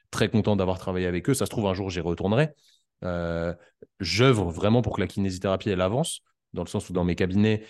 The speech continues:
euh, ça fonctionne d'une manière qui met en avant la profession et qui aide vraiment les gens à travailler, mais d'un point de vue perso, je ne m'éclate plus à faire ça. Et de toute façon, je fais tellement de choses à côté d'un point de vue business que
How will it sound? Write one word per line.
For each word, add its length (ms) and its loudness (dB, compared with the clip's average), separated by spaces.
euh, 140 -6
ça 180 -2
fonctionne 560 2
d'une 180 2
manière 340 2
qui 120 -6
met 80 0
en 160 0
avant 240 4
la 140 2
profession 440 -6
et 120 -6
qui 160 -8
aide 100 -2
vraiment 400 4
les 80 2
gens 120 0
à 40 0
travailler, 420 0
mais 560 2
d'un 160 -2
point 180 0
de 60 -2
vue 120 -6
perso, 540 0
je 100 -4
ne 80 -2
m'éclate 320 -2
plus 180 -2
à 40 0
faire 160 -4
ça. 180 -2
Et 60 -2
de 100 -2
toute 140 -10
façon, 240 -2
je 80 -6
fais 80 -4
tellement 340 2
de 60 2
choses 160 0
à 60 0
côté 220 -2
d'un 120 -2
point 140 -4
de 40 -4
vue 80 -8
business 300 -4
que 260 -2